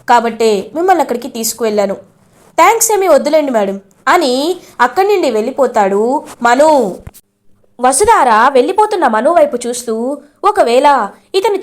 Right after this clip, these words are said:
చెడ్డవాడైతే, మంచితనం ముసుగు వేసుకున్నవాడైతే, అక్కడ రిషి సార్కి అలా జరుగుతున్నప్పుడు ఇతను కూడా నేను బాధపడితే చూసి సంతోషించేవాడు. కానీ నన్ను అక్కడికి ఎందుకు తీసుకువెళ్తాడు? అక్కడ వాళ్ళు అలా కర్మకాండలు జరిపిస్తున్నారని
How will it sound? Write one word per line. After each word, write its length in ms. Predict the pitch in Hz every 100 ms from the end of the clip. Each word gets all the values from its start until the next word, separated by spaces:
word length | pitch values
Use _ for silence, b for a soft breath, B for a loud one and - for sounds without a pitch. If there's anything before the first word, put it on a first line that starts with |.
| 254
చెడ్డవాడైతే, 760 | 208 285 320 262 240 233 233 B B
మంచితనం 500 | 262 294 330 453 440
ముసుగు 240 | 294 277 370
వేసుకున్నవాడైతే, 1000 | 370 - 320 285 247 233 240 254 214 214 B 330
అక్కడ 220 | 359 392
రిషి 300 | 285 240 370
సార్కి 320 | 381 349 349
అలా 140 | 277
జరుగుతున్నప్పుడు 1000 | 247 214 226 277 277 254 240 240 247 190 B B
ఇతను 280 | 285 359 440
కూడా 160 | 415 415
నేను 200 | 381 285
బాధపడితే 580 | 220 240 - 196 220 226
చూసి 160 | 262 311
సంతోషించేవాడు. 840 | - 226 233 285 262 240 220 202 190 b b _
కానీ 440 | 277 269 269 226 214 B -
నన్ను 140 | 466
అక్కడికి 320 | 453 381 370
ఎందుకు 300 | 269 240 285
తీసుకువెళ్తాడు? 760 | 359 330 - 294 269 247 240 240 B B
అక్కడ 200 | 392 415 480
వాళ్ళు 160 | 440 415
అలా 100 | 403
కర్మకాండలు 640 | 392 277 311 381 392 392
జరిపిస్తున్నారని 960 | 262 254 370 370 320 302 269 269 220